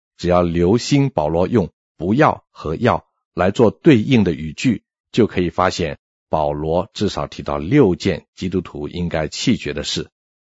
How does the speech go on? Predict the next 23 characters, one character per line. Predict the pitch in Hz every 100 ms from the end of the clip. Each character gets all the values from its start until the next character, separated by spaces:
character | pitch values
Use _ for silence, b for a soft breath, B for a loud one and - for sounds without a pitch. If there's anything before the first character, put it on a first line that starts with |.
| _ _ -
我 |
们 | 117 147
也 | 113
可 | - 139
以 |
发 | 113 135
现 | 139 123 85 - _
保 | 80
罗 | 76 85 95
穿 | - - 131 131
插 | - 127 123 -
在 | 92
这 | 80 92
些 | - 87
六 | 104 165 113
件 | 90 110 80 - _
该 | 113 107
弃 | - -
绝 | 107 87
的 | 82
事 | - 110
当 | 90 92
中， | 98 101